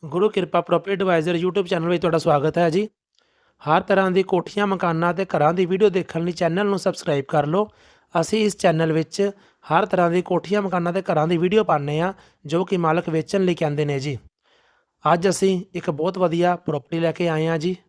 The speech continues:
ਇਸ ਘਰ ਦੀ ਡਿਮਾਂਡ ਮਾਲਕਾਂ ਨੇ ਸਿਰਫ ਪੰਜ ਲੱਖ ਰੱਖੀ ਹੈ ਜੀ। ਬਾਕੀ ਮੌਕੇ 'ਤੇ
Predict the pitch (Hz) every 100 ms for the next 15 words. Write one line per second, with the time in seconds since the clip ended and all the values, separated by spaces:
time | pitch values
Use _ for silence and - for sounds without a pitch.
0 | _ _ _ _ _ _ _ _ 214 190
1 | 220 208 180 170 170 165 156 156 165 165
2 | - 151 160 160 180 175 175 185 175 165
3 | 160 180 160 165 - 147 151 147 180 180
4 | - - - _ - 156 165 196 175 156
5 | 170 170 180 175 175